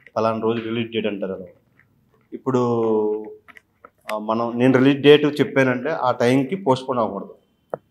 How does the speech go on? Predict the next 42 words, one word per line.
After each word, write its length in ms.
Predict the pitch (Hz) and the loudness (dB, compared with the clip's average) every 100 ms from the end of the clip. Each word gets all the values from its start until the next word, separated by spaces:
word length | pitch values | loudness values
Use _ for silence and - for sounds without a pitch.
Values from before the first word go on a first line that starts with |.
| - | -10
మీకు 140 | 117 | -8
ఇప్పుడు 160 | 113 113 | -4 -2
నాకు 360 | 113 110 110 107 | -2 -2 -4 -4
వన్ 240 | 107 110 | -6 -6
సెవెంటీ 260 | 107 120 120 | -4 -4 -2
థియేటర్స్ 300 | 120 120 123 | -2 -2 -2
అంటే 120 | 123 | -4
కన్ఫర్మ్ 340 | 123 107 110 98 | -4 -4 -4 -6
అయింది. 200 | - - _ _ _ _ _ _ _ _ _ - _ | -6 -20 _ _ _ _ _ _ _ _ _ -20 _
నాకు 200 | 123 131 | -2 0
నేను 160 | 139 135 | 2 2
రిలీజ్ 220 | 139 156 | 4 4
డేట్, 160 | 160 156 160 131 - 123 127 120 | 4 2 -2 -6 -14 -8 -6 -2
రిలీజ్ 240 | 139 135 | -2 0
డేట్ 260 | 143 147 147 | 2 2 0
వేసిన 380 | 135 127 143 | 0 0 -2
రోజు 200 | 123 123 | -4 -4
నాడు 180 | 120 117 | -2 -2
నాకు 180 | 139 120 | -2 -6
ఒక 160 | 107 123 | -8 2
థియేటర్ 240 | 139 139 | 2 4
అని 80 | 135 | 0
సరే 200 | 139 120 | 0 0
వేస్తాను 280 | 110 110 92 | -2 -8 -14
అనమాట. 160 | 90 - _ _ _ _ _ | -20 -20 _ _ _ _ _
ఆ 80 | 117 | -2
టైప్ 260 | 123 127 135 | 2 2 2
ఏంటంటే 360 | 135 135 127 | 0 0 -2
ఒ-, 200 | 175 131 | -4 -4
ఒక 160 | 117 135 | -6 2
థియేటర్ 300 | 139 143 143 | 2 2 0
నుంచే 240 | 139 135 | -2 -4
కూడా 340 | 131 123 160 262 - _ _ _ _ 120 | -4 -4 -4 -6 -12 _ _ _ _ -6
అప్పట్లో 340 | 110 120 127 | -4 0 2
ఆనందం 440 | 113 123 131 127 | 2 2 2 -2
సినిమా 320 | 120 120 123 120 | -4 -4 -4 -2
ఏదో 140 | 113 | -4
ఉంది 440 | 107 104 95 95 104 | -6 -8 -10 -12 -12
మన 140 | 98 | -10
శేఖర్ 300 | - 110 113 | -2 -2 -2
కమ్ముల 260 | 113 110 | -2 -2
గారి, 120 | 101 | -4